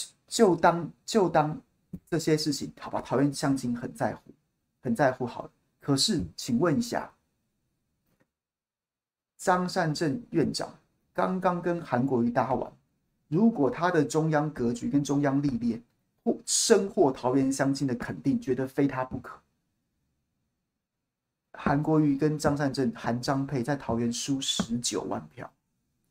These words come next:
两年前了，输了十九万票，输十九万票。所以我就回来两件事情，第一个，回答刚刚那个问题：韩家军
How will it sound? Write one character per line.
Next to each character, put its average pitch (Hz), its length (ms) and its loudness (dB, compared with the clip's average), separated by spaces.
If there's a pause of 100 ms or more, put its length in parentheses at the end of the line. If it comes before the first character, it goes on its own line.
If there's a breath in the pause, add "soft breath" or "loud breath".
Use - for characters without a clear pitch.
(140)
两 160 280 -4
年 226 160 -6
前 - 340 -12
了， - 80 -20 (640)
输 170 100 0
了 165 100 4
十 135 480 -2
九 - 260 -2
万 123 220 -2
票， - 320 -10 (1400)
输 151 80 -6
十 - 240 -8
九 - 200 -6
万 - 200 -4
票。 - 240 -12 (960)
所 185 240 2
以 202 100 6
我 117 140 0
就 165 100 -4
回 143 140 0
来 131 80 4
两 - 180 -4
件 113 160 -6
事 117 140 -8
情， - 240 -10
第 160 180 0
一 151 40 -2
个， - 180 -2 (300)
回 131 80 0
答 131 100 6
刚 127 140 2
刚 135 100 2
那 123 80 -2
个 113 60 -2
问 113 180 -2
题： - 180 -16 (600)
韩 123 220 -2
家 143 260 2
军 123 340 -6